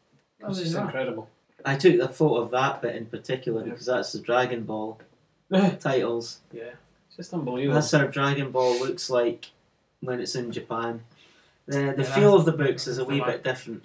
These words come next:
Speaker 1: That's Dragon Ball.
Speaker 3: Yeah.
Speaker 2: Yeah.
Speaker 1: That's the when Goku was a child.
Speaker 2: It's
Speaker 1: Yeah.
Speaker 2: fantastic.
Speaker 3: So the covers of the books are a wee bit different. The, the books are a little bit thinner.
Speaker 2: I'm actually quite surprised.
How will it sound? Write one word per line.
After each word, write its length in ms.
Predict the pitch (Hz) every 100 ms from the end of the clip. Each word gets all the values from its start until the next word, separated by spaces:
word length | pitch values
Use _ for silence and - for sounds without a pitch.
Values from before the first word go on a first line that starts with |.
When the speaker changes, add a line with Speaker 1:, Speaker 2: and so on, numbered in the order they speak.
| -
Speaker 1:
That's 160 | 135 143
Dragon 300 | 131 127 107
Ball. 240 | 101 104 _ _
Speaker 3:
Yeah. 160 | 127 180
Speaker 2:
Yeah. 220 | 117 113 -
Speaker 1:
That's 160 | 131
the 80 | 127 127
when 140 | - 120
Goku 240 | 123 123
was 160 | 123 120
a 40 |
child. 300 | 127 117 110 117 _ _ _ _ _ _ _ _ _ _ _ _ _ _
Speaker 2:
It's 120 | -
Speaker 1:
Yeah. 80 | 147
Speaker 2:
fantastic. 440 | 143 143 139 - - _ _ _ _ _ _
Speaker 3:
So 100 | 156
the 80 | 147
covers 460 | 143 190 220 226 165
of 80 | 139
the 60 |
books 300 | 127 127 -
are 100 | 127
a 40 | 117
wee 160 | 120
bit 220 | 120 -
different. 480 | - 107 123 147 -
The, 180 | 123 127
the 60 | 131
books 300 | 170 180 -
are 120 | 151
a 40 | 131
little 180 | 143 -
bit 260 | 131 - - _ _ _ -
thinner. 400 | 156 156 104 - - _ _ _ _ _ _ -
Speaker 2:
I'm 140 | 208
actually 260 | 247 - 135
quite 180 | - 127
surprised. 520 | - - 233 208 -